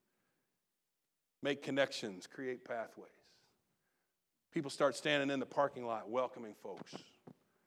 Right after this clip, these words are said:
praying over this building when folks aren't even here.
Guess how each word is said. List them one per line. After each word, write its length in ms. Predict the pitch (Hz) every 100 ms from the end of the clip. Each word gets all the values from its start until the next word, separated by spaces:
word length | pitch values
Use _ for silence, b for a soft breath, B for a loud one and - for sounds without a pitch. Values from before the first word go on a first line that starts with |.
| _ _
praying 300 | - 170 156
over 140 | 147
this 180 | 139 131
building 600 | 117 143 143 131 120 98 95 - _ -
when 140 | 107 -
folks 260 | 135 127 -
aren't 160 | 123
even 180 | 113 104
here. 280 | 95 92